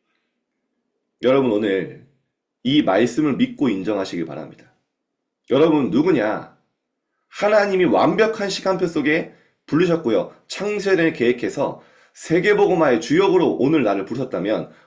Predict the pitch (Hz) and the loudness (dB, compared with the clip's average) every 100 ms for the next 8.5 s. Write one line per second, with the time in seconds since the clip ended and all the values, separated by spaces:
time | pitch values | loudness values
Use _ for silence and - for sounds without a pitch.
0 | _ 135 190 220 202 127 123 139 202 185 | _ 4 4 4 4 4 4 2 0 0
1 | 170 139 95 85 123 170 - 110 - - | 0 -2 -6 -2 -2 0 -2 -4 -4 -12
2 | 110 90 82 - - - - - _ _ | -10 -8 -8 -12 -14 -16 -18 -20 _ _
3 | _ _ _ _ _ _ _ _ _ _ | _ _ _ _ _ _ _ _ _ _
4 | - 131 170 190 170 127 - 117 - 120 | -2 0 2 0 0 -2 0 -2 2 2
5 | 143 110 69 - _ _ _ _ _ _ | 2 0 -4 -14 _ _ _ _ _ _
6 | - 123 110 92 90 101 113 92 127 127 | -4 0 0 0 0 -2 -4 -2 -2 0
7 | 151 160 - - _ 95 92 92 78 - | 0 0 -2 -16 _ -10 -6 -8 -8 -12
8 | 76 - - - | -14 -16 -20 -20